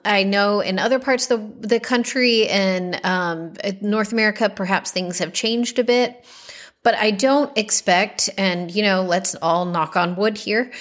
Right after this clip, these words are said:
I don't expect we're gonna have a two thousand eight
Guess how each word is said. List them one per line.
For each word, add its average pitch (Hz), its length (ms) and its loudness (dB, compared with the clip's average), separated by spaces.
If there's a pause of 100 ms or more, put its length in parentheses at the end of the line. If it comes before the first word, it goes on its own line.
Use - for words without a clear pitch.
(240)
I 196 140 2
don't 196 400 0
expect 202 520 -2
we're 196 120 -2
gonna 185 140 -2
have 180 280 -2
a 190 120 -4
two 190 240 -2
thousand 165 400 2
eight 220 340 -4